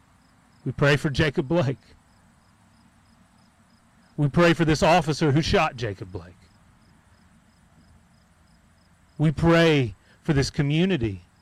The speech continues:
who is on, that is on fire, a community where people are hurting and angry,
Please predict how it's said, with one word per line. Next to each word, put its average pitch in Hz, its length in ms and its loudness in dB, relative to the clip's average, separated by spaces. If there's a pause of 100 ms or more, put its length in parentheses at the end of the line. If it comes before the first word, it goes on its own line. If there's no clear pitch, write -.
(220)
who 147 80 -6
is 135 120 -2
on, 123 180 -2 (100)
that 147 180 -2
is 139 80 2
on 131 160 0
fire, 135 460 2
a 120 40 -4
community 135 720 -4 (240)
where 139 100 -4
people 151 320 -2
are 117 120 0
hurting 131 420 0
and 113 160 -8
angry, 123 560 -6